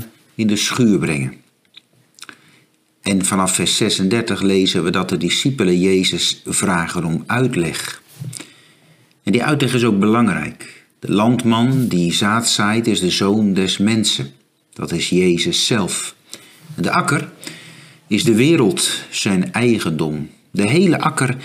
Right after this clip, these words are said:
is ingezaaid. Het evangelie is verkondigd, toen door Jezus, later door de apostelen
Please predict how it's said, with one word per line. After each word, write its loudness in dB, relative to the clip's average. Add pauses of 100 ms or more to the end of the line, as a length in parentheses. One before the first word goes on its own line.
(280)
is 0
ingezaaid. 0
Het 0
evangelie 2
is -2
verkondigd, -2 (480)
toen 2
door 2
Jezus, 2
later 2
door 2
de -2
apostelen -4